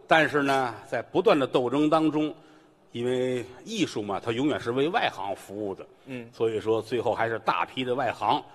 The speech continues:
Speaker 1: 战胜了昆曲。
Speaker 2: 嗯。是。
Speaker 1: 才有了京剧，这国粹，这叫
Speaker 2: 京剧。
Speaker 1: 一步一步。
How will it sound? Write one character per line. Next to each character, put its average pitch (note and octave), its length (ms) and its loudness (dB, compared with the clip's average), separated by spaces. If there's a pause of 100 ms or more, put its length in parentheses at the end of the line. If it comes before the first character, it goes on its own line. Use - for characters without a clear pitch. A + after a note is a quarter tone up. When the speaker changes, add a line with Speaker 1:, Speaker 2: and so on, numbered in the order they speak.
(160)
Speaker 1:
战 G#2 220 2
胜 A2 140 -4
了 G#2 80 -6
昆 A#2 220 -6
曲。 E2+ 280 -12
Speaker 2:
嗯。 - 20 -20 (200)
是。 F2 260 -10
Speaker 1:
才 - 160 -6
有 G2+ 160 0
了 F#2 100 -4
京 A2 280 -4
剧， - 340 -16
这 F#2 80 -16
国 G2+ 260 -8
粹， F#2+ 300 -2
这 D#2+ 60 -16
叫 D#2+ 120 -18 (280)
Speaker 2:
京 - 140 -14
剧。 - 40 -12
Speaker 1:
一 - 20 -14
步 F#2+ 120 -12
一 E2 80 -16
步。 E2 120 -20